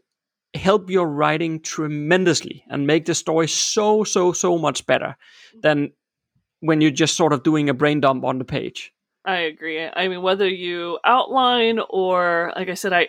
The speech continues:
Speaker 2: I, we have YouTube videos on just a fifteen minute, half an hour outline, which can do so much for guiding you in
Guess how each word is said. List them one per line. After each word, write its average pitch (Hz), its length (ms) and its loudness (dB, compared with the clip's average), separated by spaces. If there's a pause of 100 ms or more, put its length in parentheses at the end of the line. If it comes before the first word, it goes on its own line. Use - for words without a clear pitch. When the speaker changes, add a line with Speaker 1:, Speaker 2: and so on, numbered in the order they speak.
Speaker 2:
I, 175 240 -4 (180)
we 196 220 -6
have 220 140 2
YouTube 240 380 0
videos 170 380 2
on 170 220 -2 (160)
just 240 220 -2
a 220 80 4
fifteen 262 440 -4
minute, 180 240 0
half 240 220 0
an 240 100 -2
hour 196 200 4
outline, 165 540 0
which 180 220 -8
can 226 160 -4
do 226 200 -6
so 240 560 0
much 190 520 0 (540)
for 175 300 2
guiding 190 440 4
you 165 300 -4
in 180 480 0